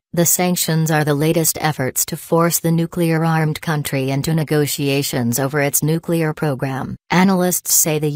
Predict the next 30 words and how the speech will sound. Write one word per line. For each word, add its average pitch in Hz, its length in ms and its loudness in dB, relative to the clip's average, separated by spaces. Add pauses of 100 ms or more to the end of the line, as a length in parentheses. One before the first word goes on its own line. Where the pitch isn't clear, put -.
U 151 80 2
S 131 360 0
is 156 200 0
fast 170 440 0
running 175 300 0
out 160 220 0
of 160 160 -2
options. 131 720 -2 (140)
Even 185 300 4
the 185 100 2
Central 170 460 2
Intelligence 151 840 -2
Agency 135 540 -2
has 143 240 0
said 165 280 0
no 160 240 2
amount 151 340 0
of 135 180 -4
economic 165 600 0
sanctions 196 680 0
will 151 160 0
force 185 400 0
the 151 100 -2
North 156 320 0
to 180 120 0
give 160 180 0
up 147 180 0
its 151 200 -2
nuclear 165 520 0
arsenal. 156 640 0